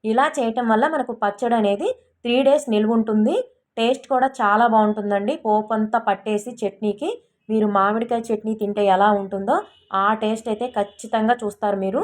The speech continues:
ఒక్కసారి ఇలా ట్రై చేయండి, చాలా బాగుంటుందండి. ఇంకా స్టవ్ కట్టేశాను. మనం దీన్ని సర్వింగ్ బౌల్లోకి తీసుకుందాం. చూసారు కదా క్వాంటిటీ, ఒక్కసారి చూడండి, ఆ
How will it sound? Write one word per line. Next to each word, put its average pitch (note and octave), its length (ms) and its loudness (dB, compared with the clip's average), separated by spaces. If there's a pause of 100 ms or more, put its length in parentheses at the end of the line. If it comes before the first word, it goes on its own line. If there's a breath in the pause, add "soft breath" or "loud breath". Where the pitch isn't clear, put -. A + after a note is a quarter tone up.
(300)
ఒక్కసారి G#3+ 480 0
ఇలా G#3+ 160 2
ట్రై G3 280 2
చేయండి, G3+ 440 -4
చాలా G#3+ 400 2
బాగుంటుందండి. G#3 680 0 (760)
ఇంకా G#3 260 -2
స్టవ్ G3+ 360 0
కట్టేశాను. G3+ 640 -2 (500)
మనం G3+ 340 -2
దీన్ని G3+ 300 -2 (200)
సర్వింగ్ G#3 420 2
బౌల్లోకి G3+ 380 6
తీసుకుందాం. G#3 560 -4 (720)
చూసారు C4+ 320 0
కదా A#3 180 0
క్వాంటిటీ, A3+ 480 -2
ఒక్కసారి A3 440 -2
చూడండి, G#3+ 340 2
ఆ G3 60 6